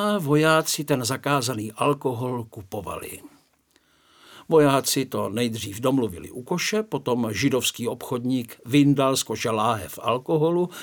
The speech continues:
a přinesl ji tajně do boudy, kde si voják dal láhev pod uniformu. Tam tedy šel i Švejk. Nevěděl, že se na něj dívá poručík Dub, který měl detektivní talent.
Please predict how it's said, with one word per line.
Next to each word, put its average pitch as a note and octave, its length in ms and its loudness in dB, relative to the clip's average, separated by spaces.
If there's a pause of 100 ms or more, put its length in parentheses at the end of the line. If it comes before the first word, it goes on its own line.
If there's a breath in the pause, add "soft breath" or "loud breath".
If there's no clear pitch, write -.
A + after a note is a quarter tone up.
(240 loud breath)
a A2+ 100 0
přinesl C#3+ 520 2
ji G2 140 -4
tajně G#2+ 340 -2
do G#2 140 -4
boudy, F3+ 420 4
kde F#3+ 200 0
si G2 440 -4
voják G3+ 520 -4 (460 loud breath)
dal A#2+ 380 4
láhev C#3+ 600 2
pod - 260 -14
uniformu. - 600 -8 (1120)
Tam B3 300 2
tedy A#3 300 4
šel E3 440 2
i D3 140 2
Švejk. - 800 -4 (840 soft breath)
Nevěděl, B2 460 2
že A#2+ 120 0
se A#2+ 140 0
na A#2 120 2
něj A2 220 2
dívá A#2 440 -2
poručík G#2+ 520 -2
Dub, A#2+ 240 -4
který A2+ 420 -2
měl G#2 320 -2 (280 loud breath)
detektivní A2+ 760 -2
talent. G2 500 -4